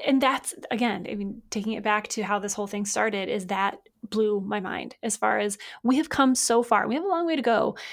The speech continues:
as marketers, but we've come so far as in other areas, as far as what we measure, how we measure it, why we measure it, how we speak to things, how we engage with our current and potential customers.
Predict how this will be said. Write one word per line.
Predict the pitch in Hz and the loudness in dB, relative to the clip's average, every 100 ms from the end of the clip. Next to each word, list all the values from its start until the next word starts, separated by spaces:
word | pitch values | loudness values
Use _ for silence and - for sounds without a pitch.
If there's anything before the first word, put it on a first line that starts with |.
| - - | -16 -2
as | 233 | 0
marketers, | 214 214 - 202 | 2 2 0 -4
but | - | -2
we've | 240 | -2
come | 262 277 | 2 0
so | - 294 | 2 0
far | 285 247 247 214 | 4 6 6 6
as | - 208 - - - 320 | 2 -2 -6 -14 -12 -4
in | 233 | 0
other | 262 349 - | 2 2 2
areas, | 208 - - - - | -2 -2 -4 -6 -6
as | 226 | -4
far | 220 | -2
as | 208 | -2
what | 240 240 285 | 0 2 4
we | 262 | 4
measure, | 226 208 208 | 4 2 0
how | 196 240 | 0 4
we | 240 | 4
measure | 220 196 | 2 -2
it, | 190 | 0
why | 226 240 254 | 4 6 6
we | 240 | 4
measure | 214 196 196 | 2 0 0
it, | - | 0
how | - | 0
we | 240 | 0
speak | 240 - 262 - | -2 -4 -4 -2
to | 240 | -4
things, | 233 202 196 185 | -2 -2 -4 -2
how | 214 | 0
we | 214 233 | 2 2
engage | 233 226 240 | 2 2 0
with | 226 202 | 0 0
our | 202 202 202 - - | 0 0 -4 -14 -12
current | - 240 233 | 0 2 2
and | 208 | -2
potential | - 214 214 | 0 0 0
customers. | 233 247 214 202 202 | -2 -2 0 0 -2